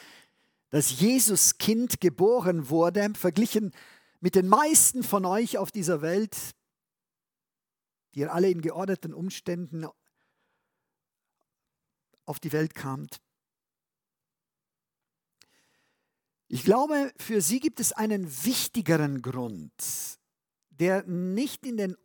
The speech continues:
Umständen der Geburt liegt, obwohl auch erwähnt werden muss, dass die Geburt in Bethlehem eine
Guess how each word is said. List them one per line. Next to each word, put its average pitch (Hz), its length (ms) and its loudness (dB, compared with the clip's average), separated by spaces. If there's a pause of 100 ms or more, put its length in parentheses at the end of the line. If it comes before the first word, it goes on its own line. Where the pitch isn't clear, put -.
Umständen 170 840 -8
der 143 160 -2
Geburt 135 640 -10 (120)
liegt, 143 480 -8
obwohl 165 680 -8
auch 160 220 -10
erwähnt 151 520 -4
werden 147 300 -2
muss, 147 280 -8
dass 156 160 -8
die 143 100 -18
Geburt 147 280 -8
in 131 100 -8
Bethlehem 156 440 -4 (320)
eine 147 320 -2